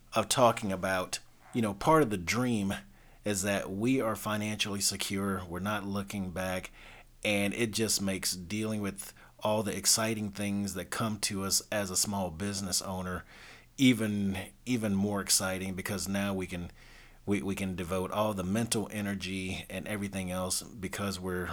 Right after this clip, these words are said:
we're, we're not stressing out over the home front. So that too is part of the dream. But once again, I, I, I love that concept because you really and truly are building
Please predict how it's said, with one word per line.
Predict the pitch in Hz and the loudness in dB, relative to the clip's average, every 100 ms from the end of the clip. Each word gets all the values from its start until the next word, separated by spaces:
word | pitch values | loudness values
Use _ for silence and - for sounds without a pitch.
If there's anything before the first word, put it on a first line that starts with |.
| 92 | -6
we're, | 95 92 87 - | -4 -4 -4 -6
we're | 92 | -4
not | 95 90 | -4 0
stressing | - - 98 98 92 | 0 2 0 0 -2
out | 92 87 - | -4 -4 -6
over | 92 82 | -8 -8
the | 85 | -8
home | - - 104 95 | -6 -2 0 -2
front. | 85 - - - - - - - - - - | -6 -10 -10 -10 -14 -16 -20 -18 -18 -10 2
So | - 101 90 | 8 8 8
that | 80 131 131 - | 8 8 8 4
too | - 131 107 - - - - | 6 6 4 -2 -10 -16 -2
is | 107 92 | 2 2
part | - - 113 101 - | 2 4 6 6 2
of | 98 85 80 - - - | 2 2 -4 -12 -14 -8
the | 92 | -4
dream. | 87 85 101 90 76 - - - - - | -2 2 2 2 -4 -10 -18 -16 -12 -10
But | 101 131 120 - - - - | 4 8 8 6 -4 -10 -2
once | 113 123 104 | 2 4 2
again, | 101 92 120 101 90 | 0 0 2 2 0
I, | |
I, | 90 76 - 101 98 98 80 82 | -4 -4 -4 -4 -6 -6 -8 -6
I | |
love | 98 98 120 127 | -4 2 4 4
that | 110 90 | 2 -2
concept | - 110 107 - 87 87 - - - | -2 -2 0 0 -2 -6 -10 -20 -6
because | 101 98 101 87 | -6 -2 -2 -2
you | |
really | 92 117 127 | -2 0 2
and | 117 | 0
truly | 101 - 104 92 82 | 0 -2 -2 -2 0
are | 95 85 | 0 -2
building | - 98 95 85 | -4 -4 -2 -4